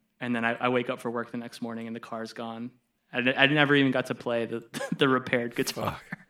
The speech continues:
Speaker 2: Th-, I mean, that's, that's almost the exact same thing that happened with this. Like, we recorded an album,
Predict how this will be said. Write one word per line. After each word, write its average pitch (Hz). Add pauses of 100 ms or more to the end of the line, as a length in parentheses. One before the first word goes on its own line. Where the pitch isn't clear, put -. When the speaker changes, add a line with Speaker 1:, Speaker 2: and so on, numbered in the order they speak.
(380)
Speaker 2:
Th-, 170
I 175
mean, 185
that's, 180
that's 156
almost 185
the 170
exact 113
same 110
thing 104
that 95
happened 95
with 85
this. -
Like, 95 (560)
we 117 (280)
recorded 113 (460)
an -
album, 180